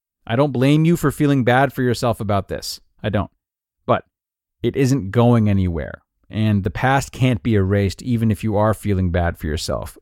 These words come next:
So eventually, it's going to be time to work on it. And it seems like you're starting to by submitting this question, which is great news. Now,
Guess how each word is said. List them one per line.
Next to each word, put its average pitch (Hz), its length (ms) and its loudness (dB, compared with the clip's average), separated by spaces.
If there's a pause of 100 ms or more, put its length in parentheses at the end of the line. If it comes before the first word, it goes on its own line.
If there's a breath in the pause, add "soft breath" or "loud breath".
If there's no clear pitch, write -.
(160)
So 104 380 0 (580)
eventually, 113 800 -2 (420)
it's 120 160 -10
going 139 300 2
to 131 60 2
be 120 100 0
time 117 280 -2
to 104 60 -2
work 98 300 -4
on 64 160 -12
it. - 100 -20 (360)
And 101 160 -8
it 143 120 -6
seems 254 260 -2
like 240 160 0
you're 196 80 -2
starting 156 440 4
to 87 180 -8
by 98 160 -4
submitting 107 380 -4
this 92 120 -4
question, - 460 -10
which 95 160 -2
is 98 100 2
great 101 240 2
news. - 320 -8 (600)
Now, 101 240 0